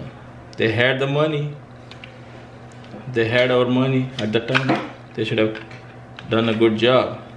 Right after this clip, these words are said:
Um, my prob-, my only gripe is how many test, how many people tested those things? They spent like two, uh,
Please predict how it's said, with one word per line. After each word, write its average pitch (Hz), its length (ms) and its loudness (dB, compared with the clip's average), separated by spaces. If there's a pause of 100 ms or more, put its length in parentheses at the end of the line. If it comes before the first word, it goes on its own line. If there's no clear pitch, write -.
(720)
Um, - 160 -14 (1500)
my 113 100 -10
prob-, 117 420 2 (420)
my 120 100 4
only 131 260 8
gripe 131 340 4
is 113 340 2 (1400)
how 139 140 4
many 165 360 6
test, 135 220 4 (500)
how 139 160 2
many 170 240 6
people 147 480 4
tested 127 440 4
those 107 180 2
things? - 400 -4
They 113 160 -4
spent 127 340 2
like 113 260 0
two, 131 200 4
uh, 110 280 2